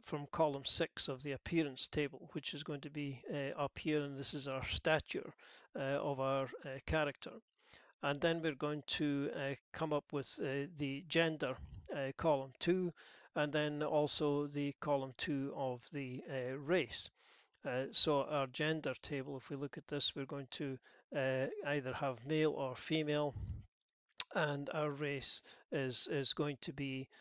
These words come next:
the, uh, lo-, lowercase version of our, uh, race, because we've got a middle, in the middle of the sentence here. Um, and then we're going to go wearing a waistcoat. Uh, this is gonna be the color of the waistcoat,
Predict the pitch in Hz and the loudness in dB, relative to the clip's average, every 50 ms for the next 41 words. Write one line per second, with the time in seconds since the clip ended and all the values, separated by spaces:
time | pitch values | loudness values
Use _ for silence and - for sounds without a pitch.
0 | - _ _ _ - - 139 135 135 135 139 - 381 240 147 135 139 135 135 139 | -20 _ _ _ -2 0 2 2 2 2 0 -2 -2 -4 -4 -2 -2 -2 -4 -4
1 | 139 - _ _ _ _ _ _ _ _ _ _ _ _ _ - - 339 - 185 | -6 -8 _ _ _ _ _ _ _ _ _ _ _ _ _ -20 -18 -14 -10 -8
2 | 175 165 185 180 156 151 156 165 165 160 143 123 - - 143 139 131 135 - - | -4 0 2 2 2 4 6 8 8 8 6 4 0 -2 0 0 0 0 2 2
3 | - - 143 143 139 139 139 - - 143 131 139 - - 139 135 135 127 127 - | 2 2 2 2 2 2 2 0 -4 -6 -6 -8 -6 -4 -2 0 0 0 -2 -4
4 | - 381 - 143 143 139 131 127 - - 415 233 151 131 127 135 135 131 160 180 | -6 -2 0 0 2 2 0 -2 -4 -6 -4 -2 -2 -2 -2 -2 -2 0 2 0
5 | 143 117 - - - - - - - - 151 - - 156 139 127 120 - - - | 0 0 0 -2 -2 -2 -4 -10 -4 -4 -4 -2 -2 -4 -2 2 4 2 2 2
6 | - 147 139 - 143 143 - 147 139 139 139 151 156 190 165 143 143 147 143 143 | -4 -4 -2 -2 -4 -4 -4 -4 -6 -6 -6 -6 -6 -4 -6 -4 -4 -4 -4 -4
7 | 135 127 131 135 - - 156 147 151 143 - - - - - - - 175 160 - | -4 -6 -4 -4 -2 0 0 0 -2 -4 -6 -12 -12 -4 -4 -4 -4 -4 -8 -12
8 | 185 - _ _ _ _ - - - - - - - - - - - _ _ 160 | -14 -16 _ _ _ _ -20 -20 -20 -18 -18 -18 -16 -18 -18 -20 -20 _ _ 0
9 | 139 135 135 139 143 139 143 147 240 - _ _ - - 160 165 156 170 170 170 | 0 2 2 0 -2 -4 -6 -8 -10 -14 _ _ 0 2 2 4 4 4 4 4
10 | 156 147 147 143 139 - 151 147 143 - - 156 143 139 135 147 147 143 147 156 | 2 2 0 0 2 0 -2 -2 -2 -4 -4 -4 -4 -2 0 0 2 2 2 0
11 | 220 156 156 156 156 151 147 143 151 - 143 131 131 147 165 170 160 - - - | 2 4 4 6 6 4 2 -2 -4 -6 -4 -2 0 2 2 4 2 2 0 -2
12 | 127 131 143 - - - _ - - - _ _ - 135 131 131 131 143 156 - | -6 -6 -6 -8 -12 -16 _ -20 -20 -20 _ _ -6 -4 -4 -4 -2 0 0 0
13 | - - - - 139 139 135 135 135 127 - - - 165 170 160 151 151 143 127 | 0 0 -2 -4 -4 -6 -4 -4 -6 -6 -4 -2 4 4 6 6 6 4 4 2
14 | 151 247 185 127 127 139 135 135 135 139 131 - - - 156 160 - - | -4 -6 -6 -4 -6 -6 -6 -6 -4 -2 -2 -2 0 0 -2 -2 -4 -8